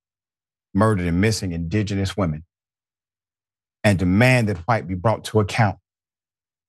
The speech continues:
Carissa Heavy Runner,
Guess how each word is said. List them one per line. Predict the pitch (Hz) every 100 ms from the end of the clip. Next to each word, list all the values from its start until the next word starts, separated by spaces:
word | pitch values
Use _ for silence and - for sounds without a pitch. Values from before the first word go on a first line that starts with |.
| _ _ _ _ _ _ _ _ _ _ -
Carissa | 143 165 135 139 127
Heavy | 107 139 123
Runner, | 113 113 101 85